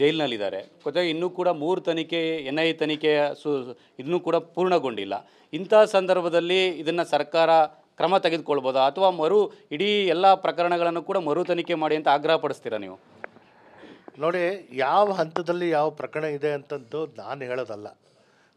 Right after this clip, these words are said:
Speaker 2: ಸರ್ಕಾರಿ ವ್ಯವಸ್ಥೆಯಲ್ಲಿ ಇವತ್ತು ಏನಿದ್ದಾರೆ, ಮಾನ್ಯ ಗೃಹ ಸಚಿವರು ತಮ್ಮ ಪತ್ರದಲ್ಲಿ ನನ್ನ ಪತ್ರವನ್ನು ಅವರ ಇಲಾಖಾ ಅಧಿಕಾರಿಗಳಿಗೆ ಬರೆಯುವಂಥ ಸಂದರ್ಭದಲ್ಲಿ ನಿಯಮಾನುಸಾರ ಪರಿಶೀಲಿಸಿ ಮನ್ನಣೆ ಮಾಡಿ ಅಂತ ಹೇಳಿದ್ದಾರೆ. ನಿಯಮದಲ್ಲಿ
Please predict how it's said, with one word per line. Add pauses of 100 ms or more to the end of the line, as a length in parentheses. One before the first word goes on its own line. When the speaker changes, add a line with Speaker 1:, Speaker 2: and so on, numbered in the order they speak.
Speaker 2:
ಸರ್ಕಾರಿ (100)
ವ್ಯವಸ್ಥೆಯಲ್ಲಿ
ಇವತ್ತು (100)
ಏನಿದ್ದಾರೆ, (720)
ಮಾನ್ಯ (100)
ಗೃಹ (140)
ಸಚಿವರು (160)
ತಮ್ಮ (720)
ಪತ್ರದಲ್ಲಿ (240)
ನನ್ನ (720)
ಪತ್ರವನ್ನು (540)
ಅವರ (320)
ಇಲಾಖಾ
ಅಧಿಕಾರಿಗಳಿಗೆ
ಬರೆಯುವಂಥ (160)
ಸಂದರ್ಭದಲ್ಲಿ (580)
ನಿಯಮಾನುಸಾರ (120)
ಪರಿಶೀಲಿಸಿ (100)
ಮನ್ನಣೆ
ಮಾಡಿ
ಅಂತ (100)
ಹೇಳಿದ್ದಾರೆ. (720)
ನಿಯಮದಲ್ಲಿ